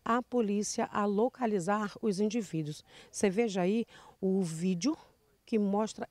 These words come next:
exatamente o momento em que os indivíduos chegaram aqui e começaram a indagar a vítima. No vídeo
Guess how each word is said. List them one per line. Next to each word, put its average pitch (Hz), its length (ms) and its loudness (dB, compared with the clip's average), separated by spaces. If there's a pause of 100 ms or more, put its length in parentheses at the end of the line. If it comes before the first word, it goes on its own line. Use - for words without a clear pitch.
exatamente 240 1000 -2
o 233 40 -2
momento 240 500 2 (280)
em 190 140 0
que 190 140 -2
os 175 120 0
indivíduos 202 560 2
chegaram 208 580 -2
aqui 226 320 -2 (240)
e 190 80 -2
começaram 208 800 0
a 202 160 0 (100)
indagar 254 800 2 (300)
a 226 140 4
vítima. 175 500 -2
No 165 140 2
vídeo 196 420 -2